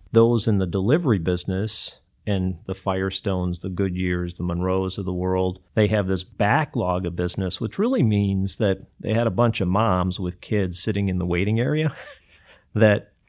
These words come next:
if you don't have your car, a lot of times your life shuts down. So in simple terms, I said, "You know what? I, eighty percent of our business is pointed in a way that just is not where the growth is and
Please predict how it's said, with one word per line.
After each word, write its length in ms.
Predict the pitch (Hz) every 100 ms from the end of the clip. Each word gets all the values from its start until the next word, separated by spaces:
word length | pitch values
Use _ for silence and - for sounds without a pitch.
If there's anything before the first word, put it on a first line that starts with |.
| -
if 100 | -
you 80 | 143
don't 160 | 139
have 180 | 123 113
your 140 | 95 90
car, 600 | - 147 139 95 104 -
a 80 | -
lot 180 | 101 117
of 100 | 107
times 260 | 101 98 95
your 80 |
life 260 | 98 107 131
shuts 300 | - - -
down. 300 | 85 60 - _ - - - - -
So 320 | - 143 123
in 140 | 127
simple 340 | 110 196 180 151
terms, 340 | 131 127 117
I 60 | 113
said, 280 | - 117 - -
"You 120 | 117
know 120 | 120
what? 160 | 123 110
I, 100 | 107 _ _ _ _ _
eighty 220 | 120 143
percent 360 | 139 113 - 123
of 100 | 107
our 80 | 104
business 580 | 95 120 117 107 98 -
is 220 | 101 - _ _ _ _ _
pointed 600 | - 135 131 120 110 - -
in 140 | 107
a 60 | 95
way 420 | 101 117 104 95
that 300 | 90 90 - _
just 280 | - 110 -
is 180 | 98 90
not 360 | 98 98 95 - -
where 180 | 95 101
the 100 | 87
growth 420 | 85 90 98 -
is 480 | 123 143 143 - - _ _ _ _ _ 104
and 420 | 95 92 90